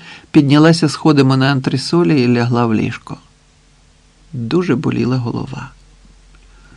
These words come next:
Кохання — це боляче. Коли воно минає,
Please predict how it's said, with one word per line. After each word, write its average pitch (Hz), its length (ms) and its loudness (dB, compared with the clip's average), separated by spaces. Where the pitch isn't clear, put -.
Кохання — 151 1040 0
це 147 540 2
боляче. 135 920 0
Коли 143 160 8
воно 143 260 4
минає, 151 680 2